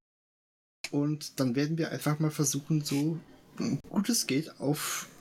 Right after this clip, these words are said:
erstmal eine Milliarde I S K zu kommen. Mal gucken, wie lange das dauert. Äh, das Ganze wird ein Alpha-Char wohl werden, denk ich mal.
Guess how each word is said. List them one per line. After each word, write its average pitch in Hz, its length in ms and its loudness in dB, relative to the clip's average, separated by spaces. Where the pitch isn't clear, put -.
erstmal 165 480 2
eine 143 260 2
Milliarde 123 400 0
I 143 120 2
S 165 140 0
K 226 220 2
zu - 140 -6
kommen. 123 280 -4
Mal 127 80 2
gucken, 143 220 2
wie 120 40 4
lange 117 160 0
das 110 160 -2
dauert. 101 320 0
Äh, 123 180 2
das - 260 -4
Ganze 139 240 -2
wird 147 180 0
ein 120 280 2
Alpha-Char 180 760 0
wohl 190 280 0
werden, 185 400 0
denk 160 200 2
ich - 120 -4
mal. 202 240 0